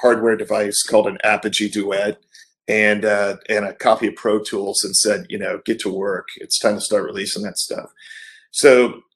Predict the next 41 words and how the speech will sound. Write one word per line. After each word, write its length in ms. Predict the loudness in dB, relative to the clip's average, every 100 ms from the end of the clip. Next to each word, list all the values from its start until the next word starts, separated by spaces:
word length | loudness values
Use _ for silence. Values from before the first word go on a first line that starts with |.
| -4
around 280 | 2 2 2
twenty 260 | -4 -4
sixteen, 960 | -2 -2 -2 -6 -6 -4 -4 -4 -8 -12 _
we, 260 | -8 -4 -4 -6
uh, 320 | -4 -2 -2 -4
released 500 | -4 0 2 0 0
our, 300 | 2 2 2 -2
our 120 | -4
first 400 | -2 0 0 -2
material. 400 | -6 0 4 4
And 120 | 4
this, 140 | 0 -2
again, 340 | -2 -2 -2
is 160 | -2 -6
material 400 | -6 0 0 2
that, 220 | -2 -4 -10 _ _ _ _
that, 440 | 2 2 2 -4
um, 380 | -10 -8 -10 -14 _
that's 220 | -2 -2
from 260 | 2 0 2
artists 400 | 0 2 2 0
who, 280 | -2 -2 -4 -6
who 200 | -6 -4
have 120 | -4
just 240 | -6 -6 -2
been 300 | -2 -2 -8
lost 340 | -2 -2 -2 -4
to 80 | -6
time 480 | -6 -8 -8 -14 _ _ _ -20 _ _ -4
and, 640 | 2 4 4 2 -2 -6 -4
um, 560 | -2 -2 -2 -4 -10 -16 _ _
and 300 | -2 0 -2 -6
is 100 | -8
previously 540 | -6 -4 -2 0 0
unreleased 800 | 0 -2 -4 -4 -6 -6 -8 -10
music. 480 | -2 0 0 -2 -4
And 100 | -4
so 80 | 0
the 120 | 0
idea 280 | 2 2 4
was, 340 | 4 4 2